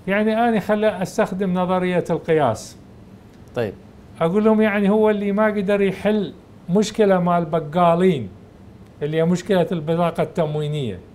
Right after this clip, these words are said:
Speaker 1: ما عرف يجد لها حل، راح يحل مشكلتنا مع تركيا؟ يعني هاي مشكلة البطاقة التموينية لو تعطيها خمس تجار من الشورجة تقول لهم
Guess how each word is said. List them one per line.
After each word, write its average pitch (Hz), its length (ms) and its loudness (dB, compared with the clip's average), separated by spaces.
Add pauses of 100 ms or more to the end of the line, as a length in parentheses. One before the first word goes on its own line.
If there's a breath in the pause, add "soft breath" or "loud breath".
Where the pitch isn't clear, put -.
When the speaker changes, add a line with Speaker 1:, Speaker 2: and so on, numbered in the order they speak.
(220)
Speaker 1:
ما 160 120 0
عرف 185 340 0
يجد 147 300 -10
لها 147 180 -4
حل، 127 280 -4 (760)
راح 147 160 -4
يحل 160 280 -4
مشكلتنا 175 640 -4
مع 160 200 -6
تركيا؟ 175 440 -10 (1700)
يعني 151 220 2
هاي 220 140 4
مشكلة 196 480 2
البطاقة 185 500 0
التموينية 175 560 -2
لو 175 120 2
تعطيها 180 440 -2
خمس 185 320 0
تجار 151 440 -2
من 175 120 -2
الشورجة 170 480 -2
تقول 165 220 -2
لهم 165 160 -2